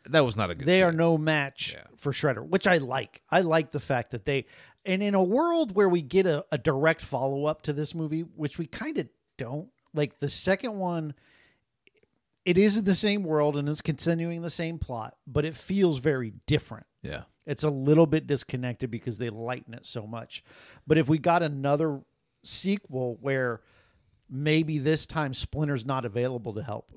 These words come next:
Speaker 2: and they gotta do it again, it sets up for something
Speaker 1: Yeah.
Speaker 2: later where they have to actually beat him now, and it would be effective storytelling,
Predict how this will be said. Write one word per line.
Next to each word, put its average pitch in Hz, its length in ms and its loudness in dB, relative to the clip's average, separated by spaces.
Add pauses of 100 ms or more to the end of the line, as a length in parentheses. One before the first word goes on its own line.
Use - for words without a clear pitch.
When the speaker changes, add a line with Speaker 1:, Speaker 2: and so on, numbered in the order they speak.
Speaker 2:
and 117 100 -8
they 127 100 -2
gotta 123 240 0
do 127 220 -2
it 120 60 -2
again, 110 440 -4
it 127 140 -10
sets - 440 0
up 196 220 -2
for 117 420 -6 (640)
something 131 760 -4 (160)
Speaker 1:
Yeah. - 120 -8
Speaker 2:
later 143 320 0
where 120 180 -4
they 131 160 -2
have 123 320 -4
to 127 200 -6
actually 123 400 -6
beat 131 260 -4
him 117 160 -4
now, 107 320 -10 (240)
and 117 200 -8
it 120 100 -8
would 117 220 -8
be 117 260 -6 (100)
effective - 440 -2
storytelling, 110 760 -2